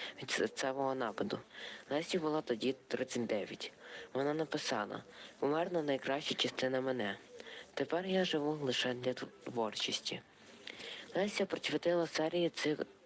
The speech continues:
Сергію цикл віршів «In Memoriam». Це найтрагічніші та най-,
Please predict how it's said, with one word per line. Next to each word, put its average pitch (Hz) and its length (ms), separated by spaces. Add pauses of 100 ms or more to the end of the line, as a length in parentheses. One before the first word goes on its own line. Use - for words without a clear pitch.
(260)
Сергію 139 760 (240)
цикл 160 360
віршів 156 480 (280)
«In 151 220
Memoriam». 127 640 (440)
Це - 140
найтрагічніші 147 840
та 135 140
най-, 135 220